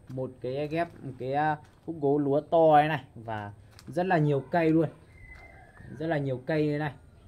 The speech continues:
Em chia sẻ cái giỏ này cho các bác là tám trăm nghìn cho hình số năm nha.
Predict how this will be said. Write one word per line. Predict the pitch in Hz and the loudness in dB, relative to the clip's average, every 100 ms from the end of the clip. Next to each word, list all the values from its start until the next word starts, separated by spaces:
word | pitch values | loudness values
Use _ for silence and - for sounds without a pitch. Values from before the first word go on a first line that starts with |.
| - - - - | -20 -20 -20 -10
Em | 165 | -10
chia | 175 214 214 | -4 2 2
sẻ | 214 160 | 2 0
cái | 151 180 | 0 2
giỏ | 202 160 | 4 4
này | 156 175 175 | 4 0 -4
cho | 208 | -6
các | 208 | -6
bác | 208 226 226 | -2 -2 -2
là | 185 185 160 - - - - - - - | -2 -2 -2 -10 -20 -20 -20 -20 -18 -8
tám | - 180 180 185 220 233 | 0 2 4 2 -2 0
trăm | 240 226 | 0 2
nghìn | 220 185 - - - | 2 0 -2 -18 -14
cho | - 185 190 190 | -2 2 4 4
hình | 185 170 165 | 2 -2 -4
số | 156 170 151 165 | -4 -2 0 0
năm | 185 202 202 196 202 | -2 -2 -2 -2 -4
nha. | 208 185 | -4 -6